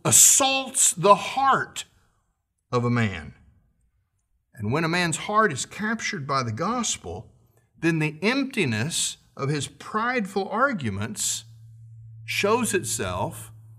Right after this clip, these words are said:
and his commitment to those arguments begins to fall away. The gospel shows us that false ideas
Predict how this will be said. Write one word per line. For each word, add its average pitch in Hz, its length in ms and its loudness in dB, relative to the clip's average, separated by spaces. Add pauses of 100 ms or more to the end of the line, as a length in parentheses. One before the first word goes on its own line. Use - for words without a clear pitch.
(220)
and 113 120 -2
his 165 240 0
commitment 156 580 -2
to 143 80 -4
those 123 240 0
arguments 95 760 -6 (340)
begins 123 400 -2
to 139 100 -8
fall 113 320 -2
away. 120 500 -4 (1300)
The - 80 -12
gospel 131 840 0 (880)
shows 196 540 2
us 98 460 -2
that 117 240 -6
false 208 680 -2
ideas 139 1040 -4